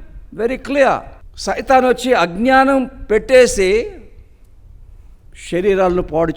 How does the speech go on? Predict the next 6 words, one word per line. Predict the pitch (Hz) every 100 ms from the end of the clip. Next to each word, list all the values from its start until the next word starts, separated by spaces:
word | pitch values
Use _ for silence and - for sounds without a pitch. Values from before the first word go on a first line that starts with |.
| 156
చేస్తాడు, | 131 - 107 87 76 - - - - - _ _ -
అనారోగ్యాలు | 151 180 180 180 160 170 165
కలిగిస్తాడు. | 160 165 165 151 - 117 92 65 - - - - - - - _ _ _ _ _ _ -
చాలా | 147 165
జాగ్రత్తగా | 170 170 151 156
ఉండాలి. | 139 113 87